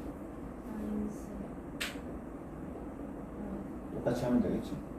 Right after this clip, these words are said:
Speaker 2: 이거. 그래. 역. 아,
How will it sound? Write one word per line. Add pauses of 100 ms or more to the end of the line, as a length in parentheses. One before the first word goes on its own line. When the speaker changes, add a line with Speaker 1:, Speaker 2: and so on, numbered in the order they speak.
(360)
Speaker 2:
이거. (1400)
그래. (340)
역. (1600)
아,